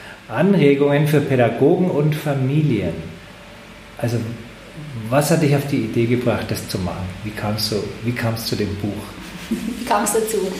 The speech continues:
Speaker 1: Ja.
Speaker 2: Also, wir waren vor vier oder fünf Jahren an einem sehr vermüllten Strandabschnitt,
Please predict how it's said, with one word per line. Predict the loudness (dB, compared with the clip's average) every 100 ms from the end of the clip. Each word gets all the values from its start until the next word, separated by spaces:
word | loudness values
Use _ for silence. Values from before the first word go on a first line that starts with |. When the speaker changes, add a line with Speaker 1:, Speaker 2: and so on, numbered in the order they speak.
| -10 -8
Speaker 1:
Ja. | -4
Speaker 2:
Also, | -2 0 2
wir | 2
waren | 2 0
vor | 0 2 2
vier | 0 0
oder | 0
fünf | -2 -4
Jahren | -4 -6 -2 -2 -4 -10 -16 -10
an | -6
einem | -4
sehr | 0 0
vermüllten | 0 0 0 4 4 4 2 -2
Strandabschnitt, | -2 -2 -2 -2 -4 -4 -4 -6